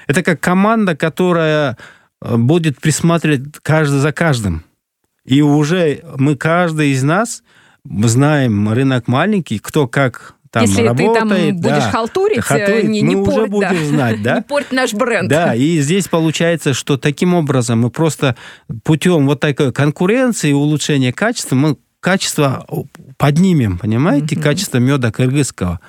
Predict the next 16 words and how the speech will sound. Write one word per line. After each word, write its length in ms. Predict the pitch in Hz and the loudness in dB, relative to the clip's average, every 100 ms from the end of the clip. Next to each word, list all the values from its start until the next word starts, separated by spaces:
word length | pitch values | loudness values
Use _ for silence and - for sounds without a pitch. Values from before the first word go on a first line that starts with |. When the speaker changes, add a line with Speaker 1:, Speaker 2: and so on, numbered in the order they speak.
| - - - 104 | -20 -20 -14 -8
Speaker 1:
И 340 | - 127 143 143 | -2 2 2 0
каждый, 800 | - 175 196 175 170 170 151 - _ _ _ - _ _ - - | 0 0 0 0 0 0 -2 -8 _ _ _ -20 _ _ -20 -8
э, 280 | 147 123 113 | 0 2 2
например, 440 | 131 135 139 135 107 | 2 2 2 0 0
э, 200 | 113 110 | -2 0
та 160 | 151 | 0
компания, 600 | 151 139 127 143 143 131 | 0 0 0 0 0 0
которая 400 | 117 123 147 131 | -2 -2 0 0
каким-то 460 | 117 131 143 120 123 | 0 -2 -2 0 0
образом, 460 | 123 123 113 113 104 - - - - _ - | 0 0 0 -2 -4 -10 -20 -20 -20 _ -2
э, 220 | 113 107 | 2 2
про-, 160 | 90 - | 2 2
э, 140 | 113 104 | 0 0
произведет 560 | 139 123 127 135 117 | 0 0 0 -2 0
мед, 240 | 120 151 - | 0 0 0
переработает, 720 | 120 127 135 165 135 120 | 0 0 0 0 0 -4